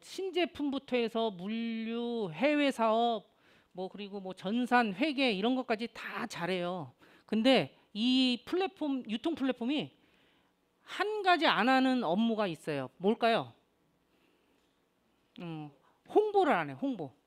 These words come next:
유통업체인데 홍보를 안 해요. 그 홍보를, 근데 우리 회원들 있잖아요. 회원들하고 계약을 한 거예요. 우리 회원들 보고 홍보를 맡아달라고 그랬어요.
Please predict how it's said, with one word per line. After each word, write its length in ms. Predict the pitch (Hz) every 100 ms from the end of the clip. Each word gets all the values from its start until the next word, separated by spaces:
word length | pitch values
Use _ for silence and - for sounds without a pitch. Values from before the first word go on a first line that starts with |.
| _ _ _ _
유통업체인데 960 | 233 - 339 311 277 208 _ 240 240 262
홍보를 460 | 214 403 370 285
안 160 | 175 156
해요. 180 | 139 135 _ _ _ _
그 140 | - 269
홍보를, 640 | 415 381 330 320 185 127 - _ _ _ _ _ _
근데 300 | 233 240 269
우리 300 | 196 233 269
회원들 560 | - 392 440 381 294 208
있잖아요. 560 | 180 180 165 208 151 - _ _ _ _
회원들하고 1120 | - 427 453 415 349 311 294 285 311 196 143 _ _ _ _ _ _ _
계약을 460 | - 214 320 302 277
한 100 | 220
거예요. 300 | 180 151 131 - _ _ _ _ -
우리 240 | 233 294
회원들 400 | 247 427 381 330
보고 260 | 262 254 262
홍보를 340 | 392 339 285
맡아달라고 520 | 185 - 190 180 156
그랬어요. 320 | 139 - 131